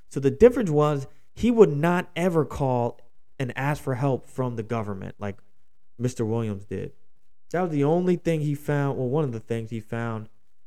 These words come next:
that was, uh, troubling. ram argued that Black America was essentially a colony,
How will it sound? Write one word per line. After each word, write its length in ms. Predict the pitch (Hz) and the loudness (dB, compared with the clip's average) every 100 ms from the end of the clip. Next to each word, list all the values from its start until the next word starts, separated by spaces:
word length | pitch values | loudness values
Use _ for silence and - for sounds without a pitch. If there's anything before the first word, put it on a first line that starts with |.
| - | -6
that 260 | 117 120 - | -4 -2 -2
was, 480 | 113 113 107 - - | -2 0 -2 -6 -8
uh, 340 | 104 101 98 98 | -6 -4 -4 -4
troubling. 460 | 131 120 107 92 - - - - - - - - - - - - - - - - - - | -2 0 0 -4 -8 -16 -16 -16 -16 -16 -16 -16 -16 -18 -16 -16 -18 -18 -16 -16 -16 -6
ram 480 | 117 147 196 240 233 | 2 4 6 4 4
argued 580 | 165 170 156 135 117 113 - - - | 4 4 4 2 0 -2 -10 -16 -6
that 240 | 123 117 101 | -2 -2 0
Black 340 | 127 180 196 | 2 4 2
America 640 | 165 147 147 147 147 139 139 - - | 2 4 4 4 4 2 0 -10 -4
was 160 | 117 120 | 0 2
essentially 680 | 123 - 180 190 202 190 165 | 2 4 4 4 6 6 8
a 120 | 139 | 4
colony, 720 | - - 175 151 110 92 | 4 2 4 4 2 0